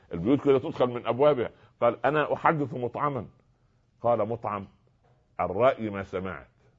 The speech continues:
الله، هو أنت من إياهم؟ ففرح أبو بكر لأن توقف، سبحان الله، يعني توقف أو أوقف، آه، المطعم مشروع خطبته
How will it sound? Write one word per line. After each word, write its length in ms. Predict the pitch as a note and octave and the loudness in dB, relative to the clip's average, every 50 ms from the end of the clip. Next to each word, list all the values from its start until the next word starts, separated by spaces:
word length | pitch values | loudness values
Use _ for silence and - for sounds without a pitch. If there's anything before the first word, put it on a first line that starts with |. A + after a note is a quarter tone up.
| _ _ - | _ _ -8
الله، 760 | D#2 E2+ D#2+ D#2+ D#2 D2+ D2 C#2+ C#2 C2+ C2+ C2 C2 C2 B1+ C2 | -8 -6 -4 -6 -6 -6 -6 -8 -10 -12 -14 -16 -18 -18 -12 -8
هو 120 | E2 F2+ | -8 -6
أنت 160 | F#2+ F#2 - E2+ | -6 -6 -8 -10
من 140 | E2 C#2 | -10 -10
إياهم؟ 360 | D2+ E2+ G2 G#2+ A#2+ A#2+ C3 D3+ - _ _ _ _ _ - | -6 -2 -2 -2 -2 -4 -8 -12 -16 _ _ _ _ _ -4
ففرح 1200 | G2 G#2 G#2 - - _ _ _ _ _ _ _ _ _ _ _ - - A#2+ A#2 G#2 - F2 - | -2 -2 -2 -4 -6 _ _ _ _ _ _ _ _ _ _ _ 0 2 2 2 2 -2 -2 -4
أبو 160 | D#2+ E2 E2 | -4 -4 0
بكر 280 | D#2+ G2+ A#2+ - - - _ _ _ _ - | 2 2 2 2 0 -8 _ _ _ _ -12
لأن 280 | D#2 C#2 F2+ F2+ - | -10 -8 -8 -10 -8
توقف، 640 | - D#2+ F#2 A#2+ - - - - G2 - G2 G2+ G2+ - _ _ _ _ | -2 4 6 6 6 4 0 -4 -2 0 0 -2 -2 -4 _ _ _ _
سبحان 320 | - E2+ - G2 F#2+ F#2+ | -12 -8 -4 -2 -2 0
الله، 260 | F#2 F2 G2+ A2 A#2 A2+ - - | 4 6 6 6 6 4 -2 -2
يعني 540 | E2 E2+ E2 F2 F2+ F2 F2 - D2 D#2 - - - - _ _ _ - - | 0 0 2 2 0 -4 -6 -8 -10 -6 -4 -4 -4 -4 _ _ _ -6 0
توقف 500 | - F2 B2 - - - - G2+ F#2 - | 8 10 10 10 10 8 4 2 2 4
أو 400 | D#2+ E2 E2+ - - E2+ F2+ - - | 2 2 2 2 2 2 2 2 2
أوقف، 440 | - C#3 C#3 A2+ - F#2 D#2 - F2 | 4 4 4 4 2 -2 -4 -2 -4
آه، 100 | D#2+ C#2 - - - - _ - | -6 -8 -8 -14 -20 -20 _ -6
المطعم 680 | C#2+ D2 D2 - D#2+ F#2 A#2+ C3 B2 - E2+ E2 C#2+ - _ _ _ _ - | -4 -2 -2 -2 -2 2 2 2 2 2 0 -2 -4 -8 _ _ _ _ -10
مشروع 440 | D#2+ E2+ - - B2+ C#3 B2 G#2+ G2+ | -10 -8 -4 4 6 6 6 6 4
خطبته 760 | - G2 F2+ - F2 B2 C#3+ - B2 A#2 A2 G2 F2 F2 | 0 -2 -6 2 4 4 4 4 2 -2 -4 -4 -4 -6